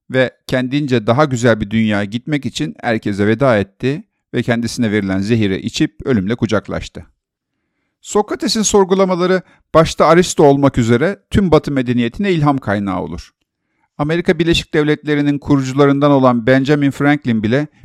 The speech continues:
bir yazısında dünyada taklit edilmeye değer gördüğü iki kişi olduğunu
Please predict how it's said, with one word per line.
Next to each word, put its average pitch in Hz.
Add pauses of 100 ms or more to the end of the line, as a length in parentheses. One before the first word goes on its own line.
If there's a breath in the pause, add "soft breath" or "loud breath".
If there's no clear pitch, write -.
bir 143
yazısında 131
dünyada 135
taklit 135
edilmeye 120
değer 127
gördüğü 120
iki 123
kişi 120
olduğunu 104